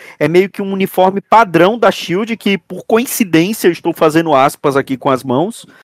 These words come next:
forma a caveira do Justiceiro. E ele tá ali combatendo a máfia e tal, pra tentar descobrir quem foi que, que matou a família dele. E ele, ele,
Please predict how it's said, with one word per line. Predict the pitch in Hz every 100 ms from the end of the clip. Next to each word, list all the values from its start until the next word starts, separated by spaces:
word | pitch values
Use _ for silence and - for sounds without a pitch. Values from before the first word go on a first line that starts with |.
| _ - -
forma | - 202 190 196 196 240
a | 202
caveira | - 220 185 190
do | 196 202
Justiceiro. | 202 - - 220 165 117 _ _ _ _
E | 175
ele | 175 185
tá | - 233
ali | 202 220
combatendo | 185 170 170 170 185
a |
máfia | 185 170 196 180 -
e | 156
tal, | - 160
pra | 180 185
tentar | - 233 - 208
descobrir | 208 - - 208 160 185
quem | - 226 330
foi | - - 196
que, | 214 - 233 226 208 -
que | 208 202
matou | 202 220 - 196
a |
família | 208 208 208 247
dele. | 220 185 175 123 - _ _ _
E | 196 202
ele, | 190 196 208 226 226 226 220 208 196 175 156 -
ele, | - 151 160 170 180 175 175 170 165 156